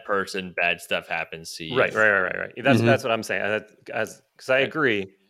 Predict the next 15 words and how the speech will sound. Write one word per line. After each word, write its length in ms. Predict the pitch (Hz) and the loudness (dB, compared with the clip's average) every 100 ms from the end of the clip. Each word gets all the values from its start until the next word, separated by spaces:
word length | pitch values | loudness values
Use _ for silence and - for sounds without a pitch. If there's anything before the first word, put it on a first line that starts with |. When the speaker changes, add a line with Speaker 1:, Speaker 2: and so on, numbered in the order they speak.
| _ | _
Speaker 1:
So, 280 | - - 131 | -10 0 0
yeah, 340 | 131 139 117 | 2 4 4
Speaker 2:
And 160 | 120 123 | 2 0
Speaker 1:
I, 40 | 113 | -4
I 40 | |
think 260 | 165 143 - | -2 -4 -6
some 240 | - 156 | -4 -4
of 140 | 147 113 | -4 0
this 340 | 113 120 - - | 0 -2 -6 -4
is, 680 | 110 107 107 107 101 - - | -2 0 -2 -6 -8 -8 -4
I 80 | |
think, 200 | 123 143 | -2 0
I 100 | 104 | 0
think 160 | 139 123 | 0 2
you're, 320 | 110 104 92 | 2 2 -2